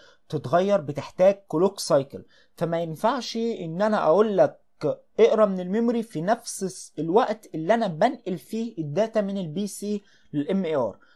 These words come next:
فنقل الداتا من البي سي للام اي ار ده لازم يتم على خطوة لوحده. طيب، فدي خطوة لوحدها. الخطوة التانية بقول لك اعمل لي الام اوت،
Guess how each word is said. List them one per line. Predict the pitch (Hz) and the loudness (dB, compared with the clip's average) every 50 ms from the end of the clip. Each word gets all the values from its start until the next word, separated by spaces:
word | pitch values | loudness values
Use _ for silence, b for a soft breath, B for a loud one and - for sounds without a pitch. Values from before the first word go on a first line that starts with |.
| b b | b b
فنقل | _ - 165 156 156 156 156 156 156 156 170 196 240 - 226 214 | _ -2 0 2 4 4 4 2 0 0 0 0 0 2 0 -2
الداتا | 185 165 190 214 214 214 | -2 -2 -4 -4 -4 -6
من | 190 180 170 | -8 -8 -8
البي | 170 160 180 202 | -8 -6 -6 -6
سي | 196 - - 180 160 | -6 -6 -8 -6 -6
للام | 156 139 - 180 202 196 | -6 -6 -4 -4 -4 -2
اي | 185 | 0
ار | 190 208 226 240 226 | 2 2 2 2 0
ده | 226 151 185 185 185 | 0 0 2 2 2
لازم | 196 196 208 208 196 170 180 214 214 208 - | 2 2 0 0 -4 -6 -6 -6 -6 -6 -6
يتم | - 147 156 151 _ 202 190 190 180 175 175 156 - _ _ _ _ _ _ _ _ _ _ - | -6 -8 -8 -4 _ -2 -2 -2 -4 -6 -10 -12 -14 _ _ _ _ _ _ _ _ _ _ -4
على | - 135 151 147 143 | -2 0 0 0 -2
خطوة | - - 180 175 - - 156 156 156 - _ _ _ | 0 0 -2 -2 0 0 0 0 0 -2 _ _ _
لوحده. | 156 156 139 - - - - - _ _ _ _ _ _ _ _ _ _ _ _ _ _ _ _ _ _ _ _ _ _ _ _ _ _ _ _ - - _ _ | 0 0 0 0 -2 -12 -20 -20 _ _ _ _ _ _ _ _ _ _ _ _ _ _ _ _ _ _ _ _ _ _ _ _ _ _ _ _ -20 -20 _ _
طيب، | 147 117 90 - - _ _ _ _ _ _ _ _ _ _ _ _ _ b b b b b b b b b b b b _ _ _ _ _ _ _ _ _ _ _ _ _ _ _ | -4 -4 -4 -6 -14 _ _ _ _ _ _ _ _ _ _ _ _ _ b b b b b b b b b b b b _ _ _ _ _ _ _ _ _ _ _ _ _ _ _
فدي | _ - 185 196 190 233 240 226 | _ 0 0 4 4 4 4 2
خطوة | 226 - - 202 - - 180 | 0 -2 -4 -2 0 0 2
لوحدها. | 160 156 147 - 147 147 202 233 247 233 226 | 2 2 0 -2 -2 0 0 0 2 0 -4
الخطوة | 226 226 - 240 240 233 202 | -4 -4 -4 -4 -2 -2 -4
التانية | 196 - - 214 214 220 214 202 | -2 -2 -2 -2 -2 0 -2 0
بقول | 170 180 185 202 208 208 | 2 2 0 2 2 0
لك | 202 202 - 175 | -2 -2 0 -2
اعمل | 160 160 175 185 190 | -2 -2 -2 -4 -4
لي | 196 190 196 185 - | -2 -2 -4 -4 -4
الام | 156 156 - 175 190 185 170 | -8 -8 -4 -4 -2 -2 -2
اوت، | - - 185 202 226 240 240 - | 0 2 4 4 4 2 0 -4